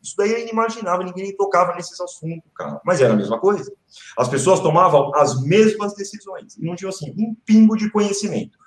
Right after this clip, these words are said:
Hoje em dia, você vê um monte de gente que lê uma caralhada de coisa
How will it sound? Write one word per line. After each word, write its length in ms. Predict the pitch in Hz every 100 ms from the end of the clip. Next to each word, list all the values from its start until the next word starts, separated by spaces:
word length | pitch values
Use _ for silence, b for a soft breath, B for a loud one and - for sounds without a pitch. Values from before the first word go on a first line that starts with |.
| b b b
Hoje 220 | 247 262
em 60 | 226
dia, 220 | 180 185
você 140 | 196
vê 100 | 170
um 100 | 156
monte 260 | 180 220 208
de 20 |
gente 260 | 180 165 -
que 100 | 156
lê 100 | 139
uma 180 | 139 - - -
caralhada 720 | 226 247 247 190 170 160 135
de 180 | 131 -
coisa 400 | 196 185 127